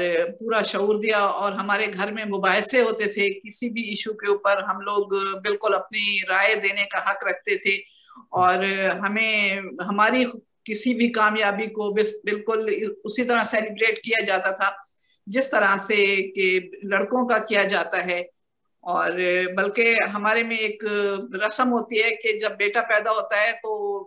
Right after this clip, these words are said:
रंग डाला जाता है एक दूसरे के ऊपर, कि खुशी मनाई जाती है। तो जब मेरी बड़ी बहन पैदा हुई दो भाइयों के बाद, तो उस वक्त भी रंग खेला गया और रंग डाला गया मेरे अब्बू पर भी और मेरे दादा पर भी कि भाई पोती हुई है, तो इस तरह से।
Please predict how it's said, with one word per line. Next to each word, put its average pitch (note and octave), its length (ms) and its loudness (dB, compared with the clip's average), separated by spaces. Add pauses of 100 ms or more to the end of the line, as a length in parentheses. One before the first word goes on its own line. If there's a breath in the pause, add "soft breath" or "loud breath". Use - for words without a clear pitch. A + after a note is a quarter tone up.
(260)
रंग A#3+ 280 2
डाला F3+ 260 4
जाता F3 320 -2
है F3+ 200 -2
एक F#3+ 180 -4
दूसरे G3 300 -2
के F#3 140 -4
ऊपर, F#3 240 -2
कि F#3 140 -6
खुशी A#3+ 400 0
मनाई F#3 220 2
जाती F3+ 360 0
है। G3+ 60 -2 (640 soft breath)
तो F3 640 2
जब G#3 220 2
मेरी A#3+ 220 4
बड़ी A#3 220 2
बहन A#3 260 2
पैदा A3+ 300 2
हुई A3+ 260 0
दो A3 280 -2
भाइयों A3+ 280 0
के A3+ 120 -4
बाद, G#3+ 520 0
तो A#3 60 -4 (140)
उस A#3+ 320 0
वक्त B3+ 220 -2
भी C#4 140 -2
रंग B3+ 240 0
खेला A3 300 0
गया G#3+ 280 2
और G#3+ 400 -2
रंग A#3 180 -2
डाला G3 280 0
गया G3+ 240 -6
मेरे G3 220 -8
अब्बू G3 220 -8
पर G#3+ 260 0
भी G#3 200 0
और F#3+ 280 2
मेरे F#3 180 -4
दादा F#3+ 300 2
पर F#3+ 220 -2
भी F3+ 160 -2
कि F#3 160 -14
भाई F3+ 360 -6
पोती G#3 280 -2
हुई F3+ 260 6
है, F3+ 200 4
तो F#3 220 -8
इस F#3+ 220 -4
तरह D#3+ 180 2
से। - 160 -8